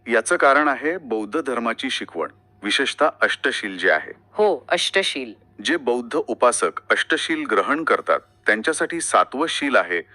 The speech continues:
Speaker 1: की मी नाचणे, गाणे, वादन करणे, तमाशे पाहणे, त्याचबरोबर माळा घालणे, सुगंधी द्रव्य वापरणे, अलंकार, शृंगार करणे यापासून अलिप्त राहीन.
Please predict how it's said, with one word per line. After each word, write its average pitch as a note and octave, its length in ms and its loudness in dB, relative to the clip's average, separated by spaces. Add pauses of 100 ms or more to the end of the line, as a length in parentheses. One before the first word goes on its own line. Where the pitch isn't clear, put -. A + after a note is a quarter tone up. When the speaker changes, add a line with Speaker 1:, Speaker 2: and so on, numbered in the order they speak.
(260)
Speaker 1:
की E3 120 -4
मी D#3 260 -2
नाचणे, A2+ 680 2 (320)
गाणे, F#2+ 480 2 (100)
वादन F2 460 -2
करणे, F2 420 -2 (460)
तमाशे A#2 380 2
पाहणे, F2 440 0 (400)
त्याचबरोबर B2 580 2
माळा G2 360 6
घालणे, F#2 500 -2
सुगंधी F#2+ 500 -4
द्रव्य F2 380 0
वापरणे, F#2 600 2 (360)
अलंकार, G#2 640 4
शृंगार G2+ 520 0
करणे G2 380 0 (420)
यापासून A#2+ 560 0 (100)
अलिप्त G#2 400 -2
राहीन. D#2+ 380 -2